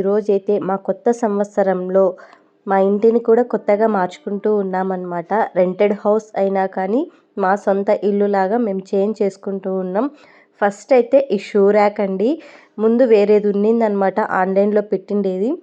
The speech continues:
అది అంతా పాడైపోయింది. ఇంకా అలాంటివి ఎన్ని కొన్నా డబ్బులు వేస్ట్ అని, ఆ, నీట్‌గా కూడా ఉండదని ఏకంగా మేము షూ ర్యాకే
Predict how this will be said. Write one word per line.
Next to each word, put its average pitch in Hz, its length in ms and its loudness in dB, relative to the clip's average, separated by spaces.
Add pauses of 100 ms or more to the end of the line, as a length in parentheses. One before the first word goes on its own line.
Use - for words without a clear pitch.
(680)
అది 196 260 4
అంతా 190 220 2
పాడైపోయింది. 208 1080 2 (500)
ఇంకా 233 260 2
అలాంటివి 220 500 2
ఎన్ని 220 280 4
కొన్నా 220 340 0
డబ్బులు 208 480 2
వేస్ట్ 196 440 -2
అని, 196 260 0 (460)
ఆ, 196 180 0
నీట్‌గా 202 420 2
కూడా 226 340 4
ఉండదని 208 580 2 (120)
ఏకంగా 202 420 2
మేము 214 200 -2
షూ 202 280 0
ర్యాకే 214 420 2